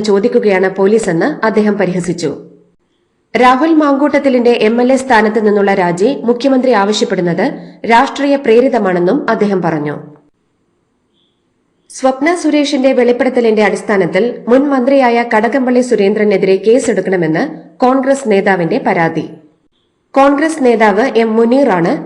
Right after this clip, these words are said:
ഡി ജി പിക്ക് പരാതി നൽകിയത്. മുൻ മന്ത്രി മോശമായി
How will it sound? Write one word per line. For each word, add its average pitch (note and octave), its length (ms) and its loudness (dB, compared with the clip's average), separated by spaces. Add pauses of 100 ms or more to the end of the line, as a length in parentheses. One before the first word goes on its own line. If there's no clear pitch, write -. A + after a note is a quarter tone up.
(120)
ഡി B3 180 4
ജി A#3+ 140 0
പിക്ക് G3+ 260 0
പരാതി G#3+ 400 0
നൽകിയത്. D#3+ 480 -2 (1000)
മുൻ C#4 260 4
മന്ത്രി C#4 240 2 (140)
മോശമായി B3+ 440 0